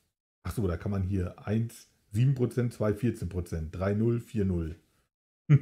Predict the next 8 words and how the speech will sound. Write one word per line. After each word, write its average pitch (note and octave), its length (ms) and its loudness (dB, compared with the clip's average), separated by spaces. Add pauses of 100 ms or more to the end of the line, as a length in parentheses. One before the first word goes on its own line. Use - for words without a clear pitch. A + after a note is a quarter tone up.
(760)
Ja, A#2+ 200 6
da B2 160 6
war D#3 100 8
die D#3 80 8
Mehrwertsteuer D#3 500 10
noch D3 160 6
vierzehn F3 300 4
Prozent. C#3 560 4